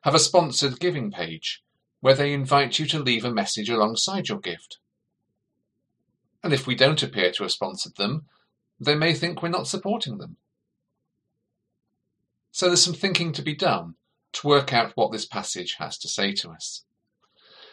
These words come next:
So let's dig into it. Firstly, the context. The four verses that we're looking at,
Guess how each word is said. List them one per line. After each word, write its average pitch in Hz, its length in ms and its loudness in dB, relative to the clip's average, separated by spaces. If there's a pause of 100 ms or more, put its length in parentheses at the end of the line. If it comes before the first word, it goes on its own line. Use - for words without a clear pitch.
So - 140 -2
let's 202 300 2
dig 143 180 -2
into 101 380 0
it. - 240 -20 (580)
Firstly, 110 460 2
the 107 100 -2
context. - 800 -2 (640)
The 180 100 -2
four 277 300 2
verses 208 680 2
that 120 260 -4
we're 123 140 0
looking 135 340 -4
at, 80 300 -12